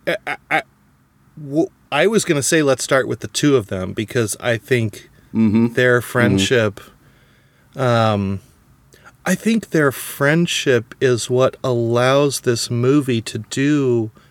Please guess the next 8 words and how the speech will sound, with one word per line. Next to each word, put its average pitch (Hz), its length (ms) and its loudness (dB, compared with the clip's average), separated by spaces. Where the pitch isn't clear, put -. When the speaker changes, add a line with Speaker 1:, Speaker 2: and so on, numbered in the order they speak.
Speaker 1:
what 127 260 0
it 131 140 -2
does 131 320 0
so 131 300 0
well, 127 460 0
which 120 260 -4
is 117 440 -2
to 117 500 0